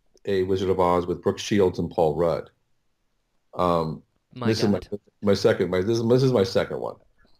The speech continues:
Speaker 2: This is just
Speaker 1: And
Speaker 2: Tuesday for you.
Speaker 1: And, uh, Titus was amazing.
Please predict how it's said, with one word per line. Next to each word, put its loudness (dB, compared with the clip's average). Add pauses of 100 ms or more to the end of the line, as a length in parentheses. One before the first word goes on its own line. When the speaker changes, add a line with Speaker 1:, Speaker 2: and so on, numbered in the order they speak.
Speaker 2:
This -4
is -8
just -10
Speaker 1:
And -6
Speaker 2:
Tuesday -6
for -14
you. -12 (1160)
Speaker 1:
And, 2
uh, 2 (180)
Titus 0
was -6
amazing. -6